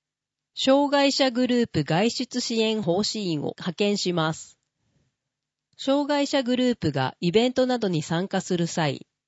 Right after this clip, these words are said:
外出支援を行う奉仕員を派遣します。利用には、事前に、市社会福祉協議会ボランティアセンター、ミオス二階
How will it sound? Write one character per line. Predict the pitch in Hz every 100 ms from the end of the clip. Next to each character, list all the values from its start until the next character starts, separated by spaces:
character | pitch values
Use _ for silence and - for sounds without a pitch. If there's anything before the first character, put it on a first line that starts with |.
| 170
外 | 185 247
出 | - 262 262
支 | - 240
援 | 190 147
を | 127
行 | 139 175
う | 175 156
奉 | 147 196 226
仕 | - 233
員 | 202
を | 151
派 | 139 147
遣 | - 160
し | 151 147
ま | 135 131
す。 | - _ _ _ _ _ _ _ _ _ _ -
利 | 170
用 | 202 247 247
に | 233
は、 | 185 135 - _ _ -
事 | 170 185
前 | 214 220
に、 | 208 190 185 - _ _ _
市 | - - 226 -
社 | - 202
会 | - 254
福 | 247 247 240
祉 | 226 220
協 | 220 220
議 | 208
会 | - 165 139 170
ボ | 170
ラ | 208
ン | 233
テ | -
ィ | 220
ア | 214
セ | - 208
ン | 160
タ | - 123 113 -
ー、 | _ _ _ -
ミ | 220
オ | 190
ス | -
二 | 123
階 | 117 143 135